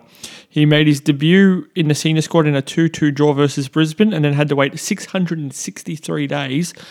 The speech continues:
before starting in another two-all draw,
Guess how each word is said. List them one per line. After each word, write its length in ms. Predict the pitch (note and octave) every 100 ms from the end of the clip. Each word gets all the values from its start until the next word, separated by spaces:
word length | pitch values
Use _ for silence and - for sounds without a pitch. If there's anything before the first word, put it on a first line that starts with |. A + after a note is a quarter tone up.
| -
before 300 | D3 - D3+
starting 500 | - D3+ C#3+ C#3+ D3
in 100 | D#3
another 300 | C#3+ D3 D3
two-all 640 | B2+ - D#3 C#3 C3 C#3 _ _ -
draw, 380 | - C#3 C3